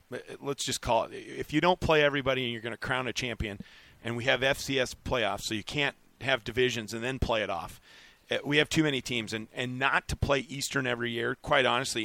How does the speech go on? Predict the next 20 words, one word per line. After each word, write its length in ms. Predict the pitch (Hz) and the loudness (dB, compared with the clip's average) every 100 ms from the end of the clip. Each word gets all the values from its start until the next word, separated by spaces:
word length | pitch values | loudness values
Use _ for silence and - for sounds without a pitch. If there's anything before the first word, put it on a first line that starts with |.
| - | -4
in 140 | 101 | -8
my 280 | 101 107 139 | -6 -4 -4
mind, 340 | 139 135 139 - - - | -2 -4 -6 -12 -20 -12
it's 160 | - - | -10 -6
a 60 | 110 | 0
shame. 320 | - 107 95 | 0 0 -2
They've 200 | 131 170 | -4 0
been, 220 | 214 202 - | -2 -2 -6
let's 320 | 143 170 - | -6 -4 -4
call 240 | - 208 | 2 4
what 160 | 202 196 | 4 0
it 120 | 190 | -2
is, 200 | 190 135 | -2 -2
they've 160 | 131 170 | -2 0
been 160 | 202 | 0
the 80 | 170 | -2
cream 360 | - - 180 180 | -4 -4 -4 -2
of 60 | 131 | -4
the 60 | |
crop, 500 | - - 147 131 - | -4 2 4 4 -2